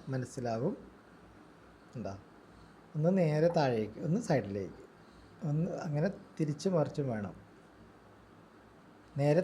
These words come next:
താഴേക്ക് മുകളിലേക്ക് മാത്രം പരത്തിയാൽ അതിൻ്റെ ഷേപ്പ് റൗണ്ടായി വരില്ല, അല്ലെങ്കിൽ നല്ല എക്സ്പീരിയൻസ് ഉള്ള ആളായിരിക്കണം. ഇതുപോലെ ചെയ്താൽ നമുക്ക് പെട്ടെന്ന് റൗണ്ടായി വരും. നമ്മളത് ശ്രദ്ധിക്കേണ്ട, ഓട്ടോമാറ്റിക്കലി റൗണ്ട് ആയിക്കോളും.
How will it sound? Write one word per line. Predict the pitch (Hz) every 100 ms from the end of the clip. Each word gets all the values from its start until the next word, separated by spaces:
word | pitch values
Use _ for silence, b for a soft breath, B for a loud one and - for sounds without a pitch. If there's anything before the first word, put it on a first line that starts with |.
| 185
താഴേക്ക് | 170 160 160 175
മുകളിലേക്ക് | 160 156 156 170 156
മാത്രം | 147 165 160
പരത്തിയാൽ | 147 127 151 143 160
അതിൻ്റെ | 143 165
ഷേപ്പ് | 160 135 135 185 277 - - 131
റൗണ്ടായി | 143 143 147 156 147 143
വരില്ല, | 135 127 - - - - - - - - - - - - - - -
അല്ലെങ്കിൽ | 139 160 175
നല്ല | 170
എക്സ്പീരിയൻസ് | 170 - 165 151 160 160
ഉള്ള | 156 156
ആളായിരിക്കണം. | 135 110 101 107 104 -
ഇതുപോലെ | 143 175 180 196 196
ചെയ്താൽ | 180 175 180
നമുക്ക് | 170 165 175
പെട്ടെന്ന് | 170 - - 180 208 220 B B B B
റൗണ്ടായി | 156 156 151 151
വരും. | 147 127 135
നമ്മളത് | 139 143 156 165 165 165 156
ശ്രദ്ധിക്കേണ്ട, | 160 143 147 - 165 135
ഓട്ടോമാറ്റിക്കലി | 127 139 139 139 143 135 143 165
റൗണ്ട് | 143 139
ആയിക്കോളും. | 139 135 127 120